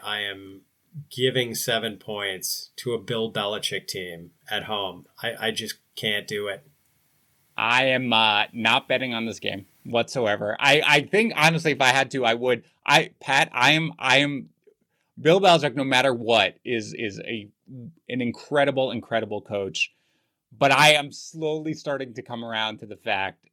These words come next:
Speaker 2: that if he doesn't have Tom Brady on his team, I, I have no idea what we would think of Bill Belichick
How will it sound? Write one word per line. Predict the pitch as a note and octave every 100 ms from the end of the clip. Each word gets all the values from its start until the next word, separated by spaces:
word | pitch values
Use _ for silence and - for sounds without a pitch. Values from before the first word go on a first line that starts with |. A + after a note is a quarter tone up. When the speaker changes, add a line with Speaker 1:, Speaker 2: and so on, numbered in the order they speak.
| A#2
Speaker 2:
that | G#2+ G#2
if | -
he | A#2
doesn't | A2 A#2 A#2 A2+
have | A2+ G#2+ G2+
Tom | G#2 G2
Brady | G2 F#2 F2+ F2 E3 _ _ -
on | G#2+ G#2+
his | G#2 -
team, | A#2+ A2+ G#2 G2 - - - _ _ _ _ _ _
I, | G#2 A2+ C3 C#3 -
I | B2 C#3
have | C#3+
no | C#3+ C#3+
idea | C#3+ C#3
what | B2+ C3
we | C3
would | B2+
think | C3 B2+
of | A2+
Bill | A#2+
Belichick | B2+ B2 G#2+ G#2 F#2+